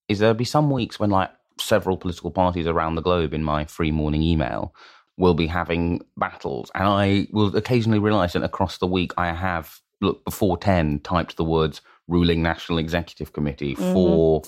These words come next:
Speaker 1: or four or five times. 'Cause the last time there was beef on the N E C was also at the point when, um,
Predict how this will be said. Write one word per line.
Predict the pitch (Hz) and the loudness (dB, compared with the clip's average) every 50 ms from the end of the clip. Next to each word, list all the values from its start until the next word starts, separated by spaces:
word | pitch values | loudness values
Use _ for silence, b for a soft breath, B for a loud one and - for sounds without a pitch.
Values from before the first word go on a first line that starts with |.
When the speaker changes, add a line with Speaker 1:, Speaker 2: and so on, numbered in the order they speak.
| - - | -8 -8
Speaker 1:
or | 87 82 80 - | -8 -6 -8 -8
four | - - 113 101 87 87 85 | -4 -2 0 0 2 2 2
or | 85 | 2
five | - - 80 73 73 78 - | 2 0 0 0 -2 -4 -2
times. | - 92 90 - - - - - B B B B B B B B B | -2 -2 -2 -2 -4 -8 -12 -16 B B B B B B B B B
'Cause | - - 101 | -8 -6 -2
the | - 123 | 0 0
last | 127 131 147 151 151 - | 2 2 0 0 -2 -2
time | - 135 120 113 107 | -2 0 0 2 2
there | 98 | 2
was | 92 92 90 82 - _ _ | 2 0 -2 -4 -8 _ _
beef | - 113 113 107 104 - | 2 4 4 4 2 2
on | 98 92 92 | 0 0 2
the | 90 90 | 0 0
N | 85 87 | 0 0
E | 85 87 | -2 -4
C | 85 - 104 98 92 82 | -4 -4 -2 -2 -2 -2
was | 78 82 - | -2 -4 -4
also | - - 98 95 92 - 87 82 82 | -2 -2 -2 -2 0 2 2 2 2
at | 76 | 2
the | 80 | -2
point | 78 - - 90 85 85 82 78 - - | -6 -6 -2 -2 0 0 0 -2 -2 -2
when, | 78 78 76 78 78 80 | -2 0 0 2 2 2
um, | 78 78 80 80 80 80 | 2 2 0 -2 -4 -6